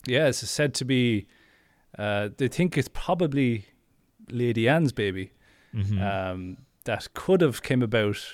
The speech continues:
Speaker 1: when this visitor came to the house. They could have ended up having an affair, and she would maybe have gotten pregnant out of wedlock, which was very frowned
Speaker 2: Frowned
Speaker 1: upon
Speaker 2: upon.
Speaker 1: in those days. So, like, this is like a,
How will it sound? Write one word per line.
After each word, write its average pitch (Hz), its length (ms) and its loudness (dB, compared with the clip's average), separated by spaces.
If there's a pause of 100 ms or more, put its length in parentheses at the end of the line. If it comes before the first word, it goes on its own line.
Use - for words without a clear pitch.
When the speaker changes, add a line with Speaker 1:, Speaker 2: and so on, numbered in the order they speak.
(120)
Speaker 1:
when 120 180 2
this 113 160 2
visitor 120 580 4 (400)
came 117 220 -2
to 104 80 -4
the 95 80 -6
house. 104 400 -4 (280)
They 107 100 -8
could 113 160 -2
have 110 100 2
ended 117 220 2
up 117 100 -2
having 117 320 0
an 110 80 2
affair, 107 480 2 (480)
and 98 720 -6 (320)
she - 200 -6
would 101 280 -2
maybe 113 280 2
have 101 100 -2
gotten 110 240 -2
pregnant 120 460 -2 (100)
out 113 160 -2
of 104 120 -6
wedlock, 113 460 0
which - 140 -10
was 95 120 -4
very 101 560 -4 (340)
frowned 107 240 -6
Speaker 2:
Frowned 98 280 0
Speaker 1:
upon 104 80 0
Speaker 2:
upon. 95 180 0
Speaker 1:
in 98 60 2
those 98 160 -2
days. 101 380 -4 (360)
So, 110 520 2 (800)
like, 113 140 -2
this 131 200 0
is 117 80 0
like 110 180 2
a, 104 320 2